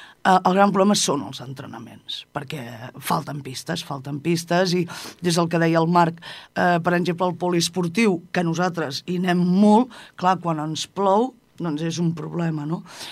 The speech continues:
I, i, bueno, molts cops ho hem dit, eh, tan car deu ser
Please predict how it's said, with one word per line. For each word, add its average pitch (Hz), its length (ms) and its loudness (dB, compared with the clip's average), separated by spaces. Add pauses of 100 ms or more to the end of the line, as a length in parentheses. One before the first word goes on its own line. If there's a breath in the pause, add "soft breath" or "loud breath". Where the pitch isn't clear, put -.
(200 loud breath)
I, 185 200 -4
i, 175 180 -6 (140)
bueno, 208 340 -2
molts 175 300 2
cops 180 240 2
ho 294 80 4
hem 190 100 2
dit, 226 320 0
eh, 170 120 -2 (440)
tan 220 380 0
car 170 200 0
deu 240 200 2
ser 180 380 0